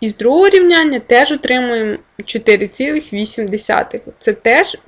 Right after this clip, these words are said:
більше нуля. Звідси можна зробити висновок, що х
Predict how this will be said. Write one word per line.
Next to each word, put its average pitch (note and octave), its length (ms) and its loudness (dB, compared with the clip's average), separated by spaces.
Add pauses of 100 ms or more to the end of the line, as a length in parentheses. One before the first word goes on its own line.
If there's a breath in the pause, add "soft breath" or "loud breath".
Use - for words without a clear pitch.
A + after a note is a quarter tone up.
більше G#3 600 -4 (180)
нуля. A3 400 -4 (580 loud breath)
Звідси G#3 420 -4
можна F#4+ 320 4
зробити F4 420 0
висновок, D4+ 580 -2 (240 soft breath)
що - 280 2 (160)
х B3 460 -2